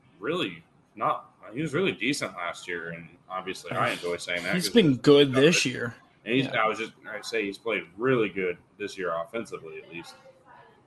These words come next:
Speaker 1: um, with fifteen points a game. I think you're gonna have to look a little bit lower here, though. I think, I think there's guys that are gonna have to figure it out and, like, and put some stuff together.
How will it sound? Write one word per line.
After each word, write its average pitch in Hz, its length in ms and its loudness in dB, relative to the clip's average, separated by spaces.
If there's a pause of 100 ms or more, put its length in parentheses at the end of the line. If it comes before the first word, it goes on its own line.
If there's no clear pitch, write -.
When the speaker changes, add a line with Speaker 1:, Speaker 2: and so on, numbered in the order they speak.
(140)
Speaker 1:
um, 82 480 -6 (200)
with 85 120 -18
fifteen 92 380 -10
points 90 260 -10
a 80 60 -20
game. 87 380 -10 (720)
I 92 80 -8
think 95 320 -2 (340)
you're 104 140 -4
gonna 113 160 0
have 107 200 2
to 107 60 -2
look 107 300 0 (100)
a - 40 -6
little 104 220 -4
bit 104 220 -2 (680)
lower 107 360 0
here, 107 160 -2
though. 101 520 -2
I 95 60 -8
think, 92 200 -8
I 95 100 -8
think 92 140 -8
there's 92 160 -8
guys 90 320 -4
that 85 120 -16
are 85 140 -14 (200)
gonna 92 320 -6
have 82 320 -8
to 87 80 -20 (100)
figure 80 340 -12
it 76 60 -12
out 80 260 -6
and, 76 160 -20
like, 62 200 -16 (120)
and 78 140 -20
put 78 160 -12
some - 80 -20
stuff 82 220 -16
together. 80 400 -12